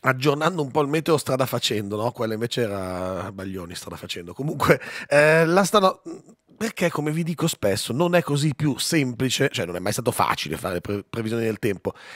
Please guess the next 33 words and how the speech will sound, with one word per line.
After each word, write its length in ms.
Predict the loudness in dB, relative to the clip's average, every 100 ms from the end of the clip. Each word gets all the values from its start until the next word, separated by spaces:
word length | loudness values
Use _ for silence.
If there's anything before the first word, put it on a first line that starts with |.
| -16 0
ma 140 | 2
sempre 340 | 4 0 0 -2
di 60 |
più 120 | 2
è 40 | 2
sempre 160 | 2 -2
più 100 | -4
complicato, 460 | -2 0 0 0
soprattutto 680 | 0 2 2 0 0 0 0 -2 -10
in 160 | -4 -2
situazioni 600 | -2 0 0 2 2 2
molto 480 | 2 2 2 0 0 -6 -4
ravvicinate 840 | -2 0 2 4 4 4 4 2
e 340 | 4 2 2 0
in, 220 | -6 -2
eh, 400 | 0 2 2 2
situazioni 560 | -2 -2 -2 0 -2 -2 -8 -12
molto 440 | -4 4 4 2 0
urbanizzate 720 | 0 2 4 2 4 2 2 0
come 180 | 0
le 100 | 0
città, 440 | 0 -2 0 2 4
che 100 | 2
hanno 140 | 0
ormai 180 | 2 2
dei 120 | 2
microclimi, 580 | 0 0 -4 -2 0 0
cioè 140 | 0 -2
il, 760 | 0 0 2 2 2 0 -4
rischiamo 560 | 0 0 0 4 4 4
di 140 | 0
dover 240 | 4 4 4
fare 320 | 4 2